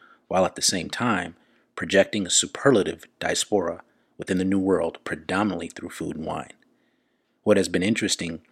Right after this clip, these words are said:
to wine enthusiasts all over the world has been how the impact of the Old World has had similar but different outcomes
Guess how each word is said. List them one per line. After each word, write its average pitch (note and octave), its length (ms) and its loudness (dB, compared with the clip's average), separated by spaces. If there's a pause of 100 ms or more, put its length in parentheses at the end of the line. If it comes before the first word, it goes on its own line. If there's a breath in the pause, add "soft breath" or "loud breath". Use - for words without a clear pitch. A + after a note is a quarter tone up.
(120)
to - 100 -6
wine G2 260 2
enthusiasts F2 560 -2
all F#2 200 2
over G2+ 140 -2
the F#2+ 100 0
world F#2 440 4 (260 soft breath)
has E2 160 -4
been E2 220 0
how F2+ 240 0
the - 160 -8
impact G#2 460 -2 (180)
of - 120 -8
the - 120 -6
Old B2+ 200 6
World E2 380 2 (580)
has - 160 -4
had E2 260 -2
similar B2 460 4
but - 260 -4
different G2+ 320 -2
outcomes F#2 540 -6